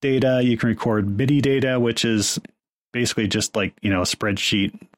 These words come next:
for, for music. It just doesn't contain any audio data itself, but it tells, uh, instruments, whether they're living within the daw or external synthesizers, what notes to play, th-, and then you can record that.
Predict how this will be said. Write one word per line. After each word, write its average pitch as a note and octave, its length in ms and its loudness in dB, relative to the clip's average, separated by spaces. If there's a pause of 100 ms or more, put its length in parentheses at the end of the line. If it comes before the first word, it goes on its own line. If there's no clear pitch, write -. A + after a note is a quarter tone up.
(280)
for, - 180 -6 (120)
for G2 160 -2
music. G2 340 0
It G2+ 60 -4
just - 240 -4 (560)
doesn't D#3 200 2
contain C3+ 320 0
any B2 220 2
audio A#2+ 280 2
data A#2 240 2
itself, A#2+ 400 -2
but G#2+ 80 0
it G#2 100 0
tells, A2+ 540 -2
uh, G2+ 240 0
instruments, G#2+ 580 0
whether G#2 280 0
they're F#2+ 340 -2 (220)
living G#2 260 0
within A#2+ 320 0
the D3+ 80 2
daw B2+ 380 0
or G#2 460 0
external A2+ 460 -2
synthesizers, G#2 800 -2
what G2+ 140 0
notes G2+ 240 -2
to A2 100 -4
play, G#2 300 -2
th-, D#3 160 -2
and G#2+ 100 -2
then G2 100 0
you G2 80 0
can G2+ 140 -2
record G2 400 -2
that. G2+ 260 -2